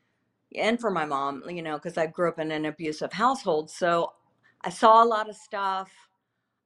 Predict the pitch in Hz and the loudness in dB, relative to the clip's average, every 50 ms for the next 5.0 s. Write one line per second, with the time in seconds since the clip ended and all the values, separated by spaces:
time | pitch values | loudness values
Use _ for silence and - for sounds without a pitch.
0 | _ - 170 170 160 160 156 151 151 151 147 151 156 156 - _ _ _ _ _ | _ -14 -12 -10 -10 -8 -10 -10 -12 -14 -16 -20 -20 -20 -20 _ _ _ _ _
1 | _ _ - 175 165 170 170 170 196 180 175 170 98 - 175 170 170 170 170 - | _ _ -12 -8 -6 -6 -4 -4 -4 -4 -4 -4 -8 -8 -8 -6 -4 -4 -6 -6
2 | _ _ _ - 180 175 - - 175 175 196 175 170 160 - - 175 180 170 - | _ _ _ -20 -20 -18 -14 -14 -6 0 2 4 4 4 6 6 4 4 4 0
3 | 180 175 170 170 170 165 165 131 110 156 160 156 160 165 160 151 156 156 151 151 | -2 -2 -2 -2 -4 -4 -4 -6 -6 -6 -6 -6 -4 -4 -2 -2 -2 -2 -4 -4
4 | 151 - 156 147 147 139 139 131 80 113 135 131 117 - - - - - _ | -6 -8 -10 -8 -8 -8 -10 -10 -10 -10 -10 -10 -10 -10 -12 -14 -16 -20 _